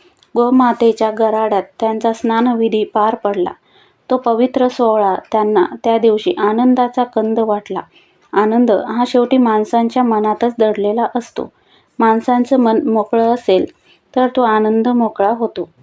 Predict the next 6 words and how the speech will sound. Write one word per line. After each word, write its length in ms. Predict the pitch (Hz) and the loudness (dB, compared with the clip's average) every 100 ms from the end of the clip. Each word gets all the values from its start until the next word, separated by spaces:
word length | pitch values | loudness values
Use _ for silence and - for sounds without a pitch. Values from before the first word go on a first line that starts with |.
| - _ _ | -20 _ _
विश्वात 440 | 233 233 - 208 180 - - | -2 -2 0 -2 -2 -6 -6
सर्वत्र 460 | 240 233 240 247 269 | -2 0 0 0 0
आनंद 480 | 233 226 214 233 254 | 0 -2 0 2 2
डा-, 400 | 233 226 - 208 | 0 0 -2 -2
दाटून 440 | 220 208 196 220 214 - - _ | -2 -2 -2 -4 -6 -18 -20 _
भरलेला 540 | - 226 214 202 214 | -2 0 2 2 2